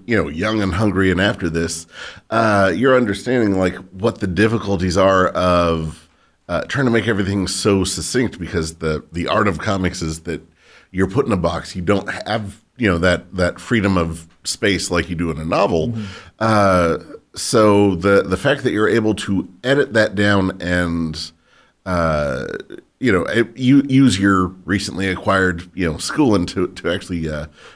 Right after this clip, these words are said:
Speaker 1: put it to work, as opposed to a lot of people who go through school and don't use their, their,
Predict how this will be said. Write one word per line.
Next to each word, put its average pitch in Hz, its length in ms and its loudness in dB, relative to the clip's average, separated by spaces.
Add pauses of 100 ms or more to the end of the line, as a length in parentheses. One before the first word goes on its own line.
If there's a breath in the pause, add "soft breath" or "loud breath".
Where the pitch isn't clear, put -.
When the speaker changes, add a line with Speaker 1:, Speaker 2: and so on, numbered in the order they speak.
(120)
Speaker 1:
put 123 140 -2
it 92 80 -6
to 85 80 -6
work, 107 220 2
as 87 160 0
opposed 90 400 -2
to 82 220 0
a 73 40 -2
lot 120 200 2
of 107 80 0
people 82 320 -2
who 78 320 -6 (320 soft breath)
go 117 160 4
through 107 160 -2
school 101 560 2
and 82 260 -2
don't 101 240 0
use 101 220 2
their, 95 320 0
their, 92 420 -4